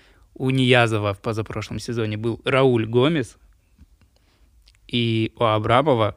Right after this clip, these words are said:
в четвёрке ещё помимо Прудникова есть Фахруддинов,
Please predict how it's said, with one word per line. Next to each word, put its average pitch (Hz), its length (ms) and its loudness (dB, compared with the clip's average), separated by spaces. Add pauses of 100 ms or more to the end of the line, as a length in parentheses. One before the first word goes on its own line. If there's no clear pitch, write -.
(100)
в - 100 -20
четвёрке - 520 -8
ещё - 180 -14
помимо 110 360 -6
Прудникова 139 540 -8
есть 110 280 -8 (260)
Фахруддинов, 127 800 -2